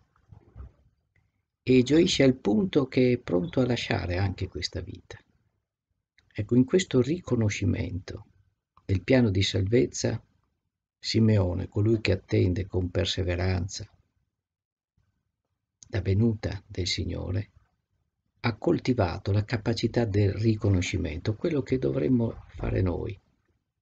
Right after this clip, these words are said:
Non è tanto la vita che viviamo, il tempo che ci è stato concesso a rappresentare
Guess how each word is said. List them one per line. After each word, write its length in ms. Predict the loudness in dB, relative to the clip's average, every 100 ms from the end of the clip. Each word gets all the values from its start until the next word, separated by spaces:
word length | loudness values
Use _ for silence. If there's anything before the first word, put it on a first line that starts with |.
| _ _ _
Non 160 | -4 -2
è 160 | -2
tanto 460 | -2 -2 -2 -4 -6
la 100 | -4
vita 300 | -2 0 0
che 180 | 0 -2
viviamo, 580 | -2 -2 -2 0 -2
il 140 | -4 -4
tempo 380 | 0 0 0 -2
che 160 | -4
ci 140 | -4 -6
è 20 |
stato 340 | -2 -2 -2
concesso 640 | -6 -6 -4 -2 0 0 -4
a 60 |
rappresentare 1000 | -4 -4 -4 -2 -4 -2 -2 0 0 -4